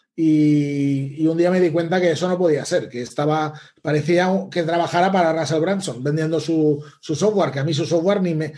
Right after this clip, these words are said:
me gustaba, pero no tenía nada, eh, con él, ¿de acuerdo? Y que realmente estaba siendo un problema para mí. Yo ya conocía WordPress, en esa época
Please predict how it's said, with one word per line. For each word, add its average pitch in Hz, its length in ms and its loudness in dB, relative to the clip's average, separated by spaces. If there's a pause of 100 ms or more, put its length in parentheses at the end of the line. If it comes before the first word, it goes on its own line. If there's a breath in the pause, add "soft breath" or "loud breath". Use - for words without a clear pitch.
(140 loud breath)
me 156 120 2
gustaba, 160 460 0
pero 170 220 2
no 156 100 -2
tenía 160 320 0
nada, 151 460 -2 (340 loud breath)
eh, 147 460 0
con 151 180 0
él, 175 380 -2
¿de 143 80 -10
acuerdo? 180 400 -2 (320 soft breath)
Y 156 180 0
que 170 160 0
realmente 175 520 0
estaba 175 280 -2
siendo 202 340 2
un 185 120 0
problema 170 340 0
para 151 220 0
mí. 175 220 -8 (340)
Yo 160 200 2
ya 175 140 2
conocía 156 800 0
WordPress, 190 560 0 (220 soft breath)
en 147 140 -2
esa 180 260 0
época 175 580 0